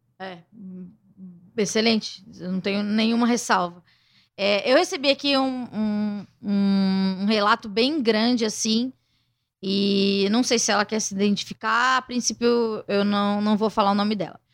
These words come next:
Ó, "Que ótimo, meu marido", quando você, eu repostei o seu, o seu, o seu anúncio aqui no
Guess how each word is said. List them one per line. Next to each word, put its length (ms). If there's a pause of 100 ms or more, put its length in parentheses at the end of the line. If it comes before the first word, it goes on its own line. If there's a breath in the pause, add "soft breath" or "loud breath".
(120)
Ó, 120
"Que 260
ótimo, 480
meu 160
marido", 640
quando 400
você, 340
eu 180
repostei 520
o 40
seu, 520
o 140
seu, 220
o 60
seu 180
anúncio 400
aqui 260
no 100